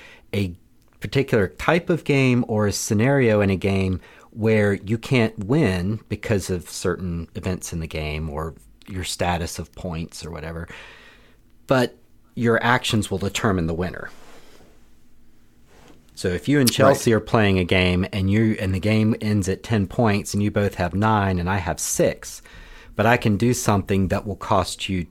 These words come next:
Speaker 1: two points or cost, uh, Chelsea two points, then my actions will determine the winner, even though I can't win.
Speaker 2: Right, right,
Speaker 1: And that
Speaker 2: right.
Speaker 1: creates a situation where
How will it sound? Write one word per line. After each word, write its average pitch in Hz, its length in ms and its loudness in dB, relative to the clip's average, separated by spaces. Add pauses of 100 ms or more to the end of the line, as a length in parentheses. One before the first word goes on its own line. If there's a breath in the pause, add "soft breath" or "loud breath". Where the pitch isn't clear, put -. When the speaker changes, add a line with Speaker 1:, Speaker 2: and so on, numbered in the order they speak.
(160)
Speaker 1:
two - 180 -6
points - 720 -4 (640 soft breath)
or 117 160 0
cost, - 640 0 (500 soft breath)
uh, 92 180 -4
Chelsea 139 520 0
two 87 240 -4
points, - 640 -8 (680 soft breath)
then 98 160 2
my 110 240 4
actions 104 460 0
will 95 80 -4
determine 90 500 -2
the 95 80 -2
winner, 113 360 2
even 98 280 -2
though 87 160 0
I 82 80 -2
can't - 320 -8
win. 78 340 -12 (500)
Speaker 2:
Right, - 380 -6
right, 90 160 -6
Speaker 1:
And 98 180 0
that 117 180 2
Speaker 2:
right. - 80 -10
Speaker 1:
creates 110 400 2
a 98 60 -4
situation 92 880 0
where 87 420 2